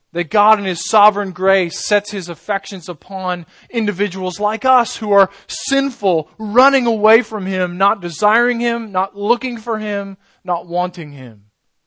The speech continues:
Ephesians chapter one, Romans chapter two and three. This is the only constraining reason for the end of the tribulation.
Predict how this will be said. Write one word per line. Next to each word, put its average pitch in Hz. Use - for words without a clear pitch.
Ephesians 165
chapter 151
one, 131
Romans 139
chapter 131
two 131
and 110
three. 127
This 165
is 151
the 151
only 165
constraining 147
reason 151
for 139
the 139
end 143
of 135
the 131
tribulation. 147